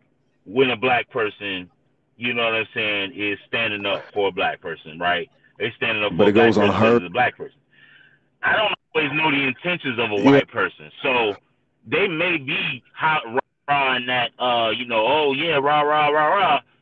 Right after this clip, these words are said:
Speaker 1: and still be on the low. Like that white lady you said was recording, she may be a racist. She may be like, "Yo, justice being done."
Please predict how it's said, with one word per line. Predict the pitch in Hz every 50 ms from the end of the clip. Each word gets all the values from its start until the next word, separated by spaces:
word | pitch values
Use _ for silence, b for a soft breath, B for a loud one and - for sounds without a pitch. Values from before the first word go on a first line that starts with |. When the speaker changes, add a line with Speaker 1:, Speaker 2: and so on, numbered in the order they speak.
| -
Speaker 1:
and | - 131 127 117 - - -
still | - 170 170 165 160
be | 147 139 156 156 147
on | 143 139
the | 139 139
low. | 160 202 208 185 165
Like | 143 143 143 139 131 143
that | 147 143 143
white | 156 170 175 170
lady | 165 160 151 147
you | 151 151 139 -
said | 160 147 135 127
was | 131 120 123
recording, | 131 - - 220 226 214 156 127 127 131 _ _ _ - -
she | 285 302
may | 262 180 170 180 180
be | 165 175 196 214
a | 208 202
racist. | 190 220 262 302 - - - 131 - _ _ _ _ _ _ _ _ - - -
She | 254 285
may | 262 214 185 190 202 190
be | 170 180 196 196
like, | 180 180 175 165 151
"Yo, | 175 185 196 165 123 92 -
justice | - - 135 143 - - 135 120
being | 113 139 151 147 139 131 117
done." | 160 202 208 139 92